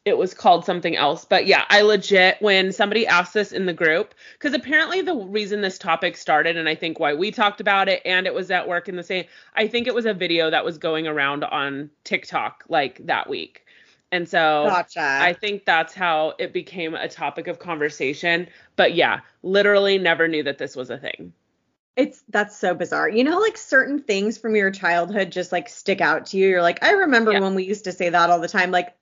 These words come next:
Speaker 1: Yeah.
Speaker 2: waterfall to me is one of those things that, like, was said so many times during my childhood.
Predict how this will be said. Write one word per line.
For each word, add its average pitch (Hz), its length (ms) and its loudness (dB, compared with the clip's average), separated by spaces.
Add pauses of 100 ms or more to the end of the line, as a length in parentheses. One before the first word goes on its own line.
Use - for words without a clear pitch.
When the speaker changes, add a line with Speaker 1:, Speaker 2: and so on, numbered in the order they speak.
Speaker 1:
Yeah. 196 120 0
Speaker 2:
waterfall 254 460 2
to 302 120 -8
me 294 200 -2
is 214 120 0
one 196 220 0
of 208 60 2
those 214 200 4
things 196 380 0
that, 190 160 0
like, 180 320 4 (600)
was 214 280 4
said 190 400 2
so - 480 0
many 202 240 -4
times 180 360 -6
during 175 220 -4
my 165 140 -6
childhood. 156 640 -6